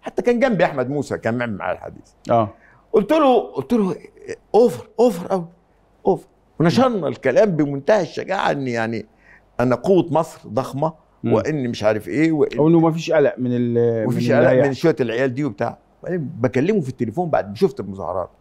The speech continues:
Speaker 1: فقلت له: "كده لازم الجيش ينزل بقى.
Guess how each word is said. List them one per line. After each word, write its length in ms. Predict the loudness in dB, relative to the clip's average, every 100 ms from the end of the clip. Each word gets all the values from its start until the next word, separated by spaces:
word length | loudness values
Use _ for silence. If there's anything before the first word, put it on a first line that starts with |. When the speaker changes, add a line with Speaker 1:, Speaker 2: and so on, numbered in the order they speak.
| _ _ _ _ _ _ _ _ _ _ _ _ _ _
Speaker 1:
فقلت 220 | -2 0
له: 100 | 0
"كده 400 | 0 0 0 -2
لازم 280 | -2 -2 -2
الجيش 320 | -6 -4 -4
ينزل 280 | -2 -2 -4
بقى. 120 | -8